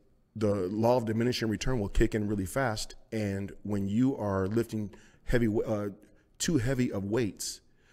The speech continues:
at a cardio pace, your muscles can fail quickly.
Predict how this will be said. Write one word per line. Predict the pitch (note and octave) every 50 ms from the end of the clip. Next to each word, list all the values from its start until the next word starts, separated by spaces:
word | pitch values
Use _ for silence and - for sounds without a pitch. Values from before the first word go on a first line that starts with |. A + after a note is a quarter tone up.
| - - _ _ _ _ -
at | A2+ A2 F2+
a | F#2
cardio | - - C3 B2 A2+ G2+ G2+ G2 -
pace, | - C3 B2+ A2+ F#2+ - - - - - - _ _ _ _ _ _
your | - G#2+ G#2
muscles | G2+ G#2 F#2+ - - A2 G2+
can | - - G2
fail | F#2 - A2+ G#2+ G2+ G2
quickly. | - - G#2+ G2 - - - -